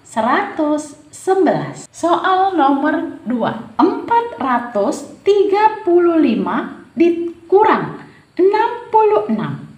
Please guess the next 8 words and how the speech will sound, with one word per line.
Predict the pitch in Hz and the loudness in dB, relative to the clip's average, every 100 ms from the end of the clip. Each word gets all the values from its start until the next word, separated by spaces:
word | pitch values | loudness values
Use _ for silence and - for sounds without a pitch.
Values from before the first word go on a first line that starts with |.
| _ - | _ 0
Lima | 349 494 480 240 - - | 0 2 0 -2 -2 -2
dikurang | - 302 311 277 247 226 | 0 2 2 2 2 0
enam | 226 220 180 160 - - - _ _ | 0 0 0 -4 -10 -18 -20 _ _
bisa? | 220 262 - 196 247 - - - _ _ | -4 -4 -2 -2 -2 -6 -14 -20 _ _
Tidak | 320 294 220 220 - | 2 4 2 -2 -4
bisa. | 226 220 - 180 160 - - | -6 -6 -4 -6 -6 -12 -8
Pinjam | 277 285 277 247 262 254 | 0 4 4 4 2 2
satu. | - 247 240 - 240 175 | 0 -6 -6 -6 -6 -4